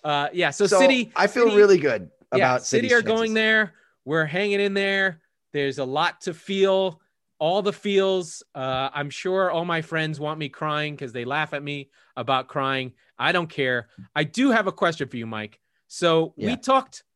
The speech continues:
Speaker 1: Rangers hockey. There was a, a, a, a front office
Speaker 2: There was a
Speaker 1: coup.
Speaker 2: Manchester United insurrection-ish
Speaker 1: <laughs>
Speaker 2: event.
Speaker 1: What is the football equivalent to what happened to the Rangers? Basically,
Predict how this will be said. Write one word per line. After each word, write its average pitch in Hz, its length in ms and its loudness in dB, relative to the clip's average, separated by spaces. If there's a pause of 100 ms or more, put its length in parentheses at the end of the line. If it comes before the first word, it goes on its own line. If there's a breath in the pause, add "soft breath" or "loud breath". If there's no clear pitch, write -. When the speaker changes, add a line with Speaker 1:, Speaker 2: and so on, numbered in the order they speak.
(280)
Speaker 1:
Rangers 185 440 -2
hockey. 117 480 -2 (320)
There 151 100 0
was 143 160 -6
a, 123 160 -6 (140)
a, 135 80 -8
a, 120 420 -8
a 139 60 -10
front 226 560 0
office 165 320 0
Speaker 2:
There 147 100 4
was 147 120 4
a 143 40 6
Speaker 1:
coup. 139 300 0
Speaker 2:
Manchester 190 580 2
United 147 640 0 (160)
insurrection-ish 139 1500 0 (160)
Speaker 1:
<laughs> - 160 -10
Speaker 2:
event. 123 460 -2 (920 loud breath)
Speaker 1:
What 247 240 4
is 392 100 6
the 370 100 2
football 254 440 4
equivalent 180 480 2
to 151 80 -6
what 151 160 2
happened 147 340 -2
to 131 60 -8
the 127 100 -6
Rangers? 113 400 -6
Basically, 214 640 0